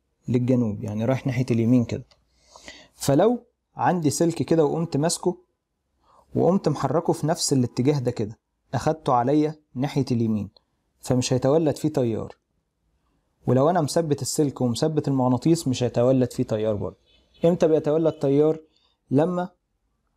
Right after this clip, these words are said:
بحرك السلك مثلًا لأعلى، وبينعكس اتجاه التيار لما حركه لأسفل. يعني هو عمل التجربة دي بالظبط، قام جايب المغناطيس والسلك، ومرة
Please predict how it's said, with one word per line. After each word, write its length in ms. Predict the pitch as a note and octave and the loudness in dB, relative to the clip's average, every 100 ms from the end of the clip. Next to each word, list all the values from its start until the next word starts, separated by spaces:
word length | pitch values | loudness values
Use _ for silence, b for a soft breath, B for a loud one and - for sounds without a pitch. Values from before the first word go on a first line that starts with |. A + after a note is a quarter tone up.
| _ _ _ _ - | _ _ _ _ -4
بحرك 460 | B2 A#2 E3+ E3 - | -2 0 0 0 -2
السلك 520 | - D#3+ E3 - - _ _ _ | -4 0 -2 -4 -20 _ _ _
مثلًا 420 | C3 C#3+ D3+ C#3+ A#2+ | -4 0 2 2 0
لأعلى، 380 | A2 A2 G#2 - _ _ _ _ - | -2 -6 -6 -12 _ _ _ _ 0
وبينعكس 640 | C3 C#3 C#3 D#3+ F#3 D#3 | 2 2 2 0 0 -6
اتجاه 380 | D#3 D3 C#3 E3+ | -4 -2 0 0
التيار 640 | - C#3+ C#3 D#3+ F3 F3 _ _ _ _ _ | -2 -2 4 4 2 -2 _ _ _ _ _
لما 220 | B2+ C3 B2+ | -4 -4 -2
حركه 340 | B2 D#3 C3+ | -4 -2 -2
لأسفل. 400 | A#2 - - - - b b b - | -2 -4 -8 -14 -20 b b b -2
يعني 320 | C#3+ F3+ E3+ | 2 2 2
هو 180 | D#3 D#3+ | 2 2
عمل 200 | D#3 D#3+ | 2 2
التجربة 440 | C#3 C3 B2 C#3+ C3 | 0 0 2 2 2
دي 100 | B2+ | 2
بالظبط، 440 | A2+ G#2 G#2 - | -2 -6 -12 -10
قام 200 | - B2+ | -2 2
جايب 160 | D#3 E3 | 4 4
المغناطيس 540 | C3 A#2+ A2+ D#3+ - | 0 -2 -2 -4 -2
والسلك، 540 | C3 - F3 G#3 - _ _ _ _ _ _ _ _ _ _ B B B B B - | -2 0 -2 -4 -12 _ _ _ _ _ _ _ _ _ _ B B B B B -2
ومرة 460 | C3 C#3 F3+ F3+ | 0 2 2 0